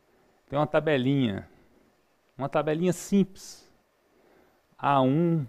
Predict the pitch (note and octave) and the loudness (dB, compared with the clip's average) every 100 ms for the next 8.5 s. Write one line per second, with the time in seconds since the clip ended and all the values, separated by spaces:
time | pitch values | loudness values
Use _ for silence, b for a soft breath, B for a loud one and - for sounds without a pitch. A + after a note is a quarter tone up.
0 | - G2+ C3 A#2+ F#2+ B2+ D#3 C3+ G2+ A#2 | -10 -6 -4 -4 -4 -2 -2 -2 -2 -2
1 | - - A#2 D#3 C#3 G#2+ G2+ - C3+ - | -2 -6 -4 -4 -4 -4 -6 -2 -2 -2
2 | F#3+ F#3+ E3 D#3+ E3+ F#3 F3 F3+ F3 - | -4 -4 -4 -2 -2 -2 -2 0 -2 -2
3 | F#3+ - - F3+ _ E3 D#3+ D3 - D#3+ | -8 -8 -10 -14 _ -10 -6 -6 -6 -8
4 | E3+ C3 A#2 A#2 A#2+ - B2+ D3+ E3 C3 | -6 -4 -4 -2 -4 -2 -2 0 0 -2
5 | B2 - D3 D3 D3 B2 A#2+ G#2 A#2 D3+ | -8 -4 0 0 -2 -4 -2 -2 0 0
6 | A#2 G2+ - B2 A2+ - A2+ F#2+ F#2 - | -2 -4 -4 -2 -2 -2 -2 -2 -4 -4
7 | G2+ - B2 D3 A#2 G#2 A2 G#2 A2 - | -4 -2 -2 0 -2 -4 -8 -8 -8 -10
8 | G#2 - D3+ - | -12 -10 -10 -8